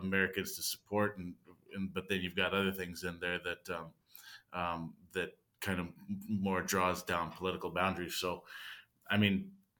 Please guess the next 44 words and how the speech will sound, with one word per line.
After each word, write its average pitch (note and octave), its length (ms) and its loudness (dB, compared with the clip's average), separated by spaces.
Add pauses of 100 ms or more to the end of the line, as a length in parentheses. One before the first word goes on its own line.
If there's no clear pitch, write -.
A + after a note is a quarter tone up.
(140)
I, G#2+ 200 2
I B2 60 12
guess C3+ 260 12
that's C3 240 12
why B2 200 12
I'm A#2+ 180 12
not A#2 380 10 (180)
a, A2+ 60 4
a A2 260 6
member G#2+ 320 10
of F#2+ 120 4
Congress. A2 480 6
I've, F#2+ 200 4
I've G#2 160 8
never G2+ 220 8
understood F2+ 500 4
that, F2 380 4
that F2+ 240 4
route E2+ 320 2
of, - 400 4
of F2 240 -4 (140)
putting F#2+ 300 4 (260)
<laughs> C3 80 4 (420)
all A2 180 12
the G#2 180 10
eggs G#2 240 10
in F#2+ 140 4
one G2 220 6
basket G2 480 10
rather F#2+ 280 4
than F2+ 240 0
trying F#2 380 4
to, F2 180 2 (480)
um, E2+ 360 0 (200)
you F#2+ 180 2
know, F2+ 160 2
pick F#2+ 260 0
at F2+ 120 0
things F#2 260 2
a F2+ 60 0
little F2+ 320 0
more F2 360 2 (360)
narrowly. F2+ 680 2 (100)
So - 140 -16